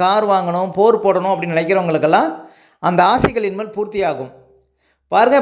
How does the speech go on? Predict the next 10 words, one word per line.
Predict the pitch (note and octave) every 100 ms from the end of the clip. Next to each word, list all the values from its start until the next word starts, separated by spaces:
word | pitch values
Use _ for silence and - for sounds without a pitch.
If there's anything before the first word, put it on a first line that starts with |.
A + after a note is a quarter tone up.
| G3+
பாத | A3 C#4+ D#4
சனியில | C#4 A#3+ A3
தான் | G#3+ B3+ A#3
பாருங்க | G3+ G3 A#3+
உங்களுக்கு | A3+ F#3+ D#3+ E3
நிறைய | F#3+ B3+ C#4+ -
செலவுகள், | A#3 C4 A3 -
சுப | A3 C#4+ C#4+
செலவுகள் | A3 F3 F3+
வரும். | D3+ D3